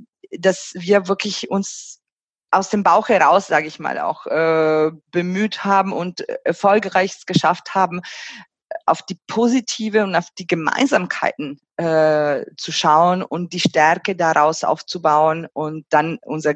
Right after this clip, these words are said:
unser, ähm, Geschäft oder unser Ergebnis als Team, äh, vorzulegen. Also wir hatten sowohl diese, wa-, was für mich enorm wi-, wichtig,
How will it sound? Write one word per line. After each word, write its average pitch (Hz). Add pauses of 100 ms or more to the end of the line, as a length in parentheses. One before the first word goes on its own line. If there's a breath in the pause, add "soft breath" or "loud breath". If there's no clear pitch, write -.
(120)
unser, 143
ähm, 139 (280)
Geschäft 147
oder 139
unser 147
Ergebnis 156
als 147
Team, 170 (500 loud breath)
äh, 143
vorzulegen. 151
Also 147
wir 165
hatten 196
sowohl 185 (760 loud breath)
diese, 175
wa-, 160 (280)
was 165
für -
mich 202 (260)
enorm 175
wi-, 170
wichtig, 165